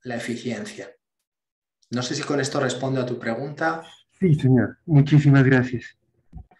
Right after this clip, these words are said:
Speaker 1: Y esto afecta no solo al telururo de cadmio, sino también al arsenuro de galio, al Zix. Por eso esos materiales se han probado también,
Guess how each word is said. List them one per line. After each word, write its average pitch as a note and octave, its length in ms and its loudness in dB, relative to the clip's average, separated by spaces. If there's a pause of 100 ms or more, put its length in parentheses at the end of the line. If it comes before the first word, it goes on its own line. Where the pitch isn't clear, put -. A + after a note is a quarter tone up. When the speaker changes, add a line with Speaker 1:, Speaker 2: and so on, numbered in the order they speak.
Speaker 1:
Y C3+ 120 -2
esto C#3 220 -2
afecta E3 440 -2
no D3 100 -4
solo C#3 280 0
al C3 120 0
telururo C3 320 -2
de C#3 80 -2
cadmio, D3 380 -4
sino D3 200 -12
también B2+ 320 -6
al B2 240 -8 (220)
arsenuro B2 460 -6
de B2 100 -2
galio, D#3 680 -2 (200)
al A2+ 140 -12
Zix. D3+ 520 -2
Por C3 140 -2
eso E3+ 320 0
esos D3 320 -4
materiales C3+ 760 -6 (180)
se - 160 -12
han A#2+ 140 -6
probado B2 420 -2
también, A#2+ 680 -8